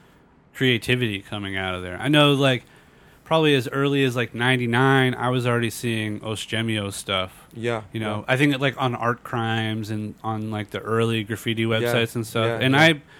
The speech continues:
Speaker 1: I talked to them a couple times when they were just only doing street stuff, and that was it. 'Cause I wanted, I wanted to try to get some of their work into San Diego at some point.
Speaker 2: Yeah,
Speaker 1: But, um,
Speaker 2: nice.
Speaker 1: at that time, it was just only street stuff. So,
Speaker 2: Nice.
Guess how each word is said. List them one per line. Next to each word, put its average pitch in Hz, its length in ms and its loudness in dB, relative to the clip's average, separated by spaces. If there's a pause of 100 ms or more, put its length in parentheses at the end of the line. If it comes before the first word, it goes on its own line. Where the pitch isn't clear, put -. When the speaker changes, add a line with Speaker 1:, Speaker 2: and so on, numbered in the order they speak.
(100)
Speaker 1:
I 143 100 2
talked 180 220 2
to 165 60 -4
them 131 160 2
a - 40 -4
couple 147 220 -2
times 113 360 -2
when 113 140 -4
they 117 120 2
were 117 140 -2
just 110 200 -4
only 123 320 0
doing 113 280 -2
street 113 280 -8
stuff, 95 300 -6
and 101 120 -10
that 104 100 -6
was 101 160 -8
it. 110 180 -4
'Cause 113 140 -8
I 117 80 2
wanted, 143 380 0 (360)
I 123 60 -2
wanted 139 220 2
to 127 60 0
try 127 200 0
to 113 80 -2
get 117 160 -2
some 120 160 -4
of 110 80 -4
their 104 100 -6
work 127 320 -4
into 104 160 -6
San 98 240 -8
Diego 101 580 -8
at 98 140 -14
some 95 180 -12
point. 87 280 -16 (320)
Speaker 2:
Yeah, 120 200 -8
Speaker 1:
But, 104 180 -2
um, 98 80 -4
Speaker 2:
nice. 90 320 -8 (180)
Speaker 1:
at 113 180 0
that 139 160 6
time, 113 300 0
it 113 100 2
was 107 180 -2
just 107 220 -2
only 104 440 -6 (160)
street 113 340 -8
stuff. - 260 -16 (140)
So, 104 300 -10 (140)
Speaker 2:
Nice. 107 400 -8